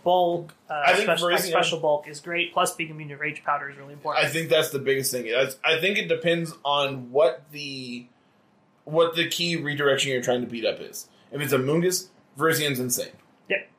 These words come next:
Speaker 2: Like, it, it gets access to Bounce, so you get your max Airstream. It gets max Overgrowth, so it can have Recovery.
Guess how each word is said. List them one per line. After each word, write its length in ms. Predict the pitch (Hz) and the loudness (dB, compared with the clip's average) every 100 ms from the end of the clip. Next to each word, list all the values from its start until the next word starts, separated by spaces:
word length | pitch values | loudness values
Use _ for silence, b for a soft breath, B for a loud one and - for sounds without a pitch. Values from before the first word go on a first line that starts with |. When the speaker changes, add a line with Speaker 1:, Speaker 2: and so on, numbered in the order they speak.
| _ _ _ | _ _ _
Speaker 2:
Like, 260 | - 123 - _ _ | -2 -2 -4 _ _
it, 240 | 143 147 - | -2 -2 -2
it 140 | 143 | -4
gets 180 | 135 131 | -2 0
access 300 | 131 127 135 | 0 0 -2
to 100 | 127 | -2
Bounce, 480 | 117 123 175 - - | -2 2 2 0 -4
so 160 | - 147 | -2 -2
you 100 | 143 | 0
get 300 | 135 - 117 | 0 -2 -4
your 100 | 139 | -2
max 260 | 131 160 160 | 0 0 2
Airstream. 380 | 127 123 123 131 B - | 0 0 -6 -8 B -6
It 60 | |
gets 160 | 135 123 | -4 -2
max 240 | 131 170 | 0 2
Overgrowth, 480 | 180 156 139 135 143 | 2 2 2 4 2
so 240 | - - 135 | 0 2 2
it 60 | |
can 100 | 131 | 2
have 320 | 135 135 135 - | 2 2 2 -4
Recovery. 600 | 147 139 143 113 113 | -6 2 2 2 -6